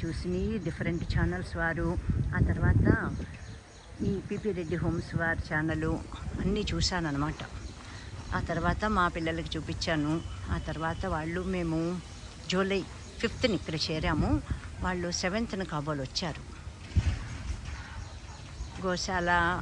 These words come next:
ఇంకా ఫార్మర్స్ ఫామ్ కూడా ఉంది వీరికి. అక్కడి నుంచి వెజిటబుల్స్, పాలు అన్నీ వస్తాయి. ఇక్కడికి అవే ఉపయోగిస్తారట. చాలా వరకు అవి సరిపోకపోతేనే కొంటారు.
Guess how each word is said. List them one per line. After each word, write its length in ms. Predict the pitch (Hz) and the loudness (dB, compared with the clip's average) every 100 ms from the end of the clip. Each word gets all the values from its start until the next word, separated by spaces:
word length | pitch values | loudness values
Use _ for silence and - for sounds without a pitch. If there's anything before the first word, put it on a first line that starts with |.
| - | -2
ఇంకా 380 | 190 - 180 175 | -4 2 2 2
ఫార్మర్స్ 840 | 170 165 165 175 170 - 175 170 165 - - - | 2 4 4 4 2 0 0 0 -2 -8 -12 2
ఫామ్ 320 | 170 175 175 | 4 4 4
కూడా 280 | 170 170 180 | 2 2 2
ఉంది 300 | 165 165 165 | 2 2 0
వీరికి. 600 | 165 151 - 165 175 190 - - - - - - | 0 -2 0 4 6 4 2 0 0 -2 -8 -6
అక్కడి 240 | 185 180 175 | -4 0 0
నుంచి 300 | 175 - 196 | 0 0 -2
వెజిటబుల్స్, 840 | 160 - 170 156 160 - 170 170 - - - - - - | -2 -2 -4 -2 -2 0 0 0 -4 -6 -4 -4 0 2
పాలు 520 | 170 165 170 165 170 - - | 4 6 6 6 4 2 2
అన్నీ 280 | 180 175 185 - - - - - - - - - - | 0 0 -2 -6 -12 -14 -16 -18 -16 -14 -14 -12 -8
వస్తాయి. 580 | 170 - 180 156 165 160 | -6 0 0 2 0 -2
ఇక్కడికి 320 | - 180 175 | -4 -2 0
అవే 180 | 151 185 | 6 6
ఉపయోగిస్తారట. 1080 | 175 160 175 160 - 165 165 156 151 160 170 - - - - - | 6 4 2 0 2 2 0 -2 2 2 2 -4 -12 -14 -6 0
చాలా 180 | 165 185 | 2 2
వరకు 280 | 175 156 180 | 2 2 0
అవి 100 | 160 | 2
సరిపోకపోతేనే 920 | 165 165 190 185 170 185 208 220 440 - - - - - - - - - | 0 0 0 0 0 2 4 6 4 2 -8 -8 -8 -6 -6 -6 2 6
కొంటారు. 440 | 147 - 123 | 6 6 0